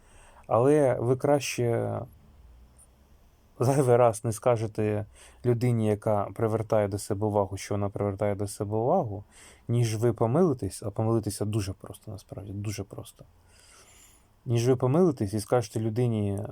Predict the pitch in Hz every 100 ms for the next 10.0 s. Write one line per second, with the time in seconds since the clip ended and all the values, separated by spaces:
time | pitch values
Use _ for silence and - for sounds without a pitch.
0 | - _ _ _ _ _ - 107 117 113
1 | 110 113 107 104 104 - 101 143 139 101
2 | 98 - 104 104 107 104 107 107 110 110
3 | 107 - 107 110 107 107 - 131 117 107
4 | 107 - 107 104 104 - 107 107 131 117
5 | 104 104 98 104 117 113 - 110 104 98
6 | 98 - - - - - - - - _
7 | _ - 110 - 113 104 - 104 95 95
8 | - 117 160 143 - - 175 131 120 143
9 | - 143 101 95 98 107 113 107 107